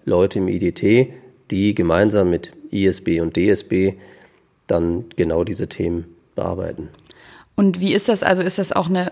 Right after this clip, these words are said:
Speaker 2: offizielle Rolle? Werden diese Leute auch dafür ernannt? Können die sich freiwillig melden? Werden die gewählt? Wie läuft das so ab nach deiner Erfahrung in den Unternehmen?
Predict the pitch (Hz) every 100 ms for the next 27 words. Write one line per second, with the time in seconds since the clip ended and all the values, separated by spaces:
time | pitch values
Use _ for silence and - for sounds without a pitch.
0 | - 175 180 220 - 190 180 165 - 156
1 | 220 269 185 185 185 160 170 170 165 -
2 | 165 175 - 175 165 175 220 233 226 -
3 | - 175 180 170 160 160 - 175 180 175
4 | 165 170 190 202 190 185 185 185 - -
5 | - - 180 180 175 165 156 175 185 185
6 | 175 175 175 165 180 175 165 - - -
7 | 170 160 156 - 160 165 160 156 156 160
8 | 156 165 156 156 156 156 147